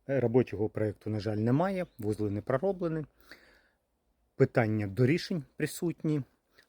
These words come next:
але в цілому котеджне містечко виглядає доволі непогано. Я, вибачайте, вам це не знімаю,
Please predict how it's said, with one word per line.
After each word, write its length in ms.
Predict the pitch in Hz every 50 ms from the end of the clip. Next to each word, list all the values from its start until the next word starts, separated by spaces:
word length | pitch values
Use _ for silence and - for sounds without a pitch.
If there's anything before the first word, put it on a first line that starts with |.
| _
але 140 | - 220 220
в 40 | 208
цілому 580 | - - - 143 131 131 151 160 156 143 123 -
котеджне 400 | - 110 - 123 120 104 113 110
містечко 500 | 110 110 - - 127 120 - - 110 101
виглядає 480 | 101 98 90 107 98 92 107 107 107
доволі 360 | 98 101 90 98 95 92 92 - _ _ _ - _ _ -
непогано. 460 | 117 117 110 - 120 117 90 101 - - _ - _ _ _ - - - - - - _ _ _ -
Я, 240 | - 110 - 196 202
вибачайте, 580 | 165 156 123 127 - - 139 127 123 - 113
вам 200 | 101 110 110 107
це 120 | - - 104
не 80 | 104
знімаю, 500 | 92 - 95 95 113 151 156 135 101 101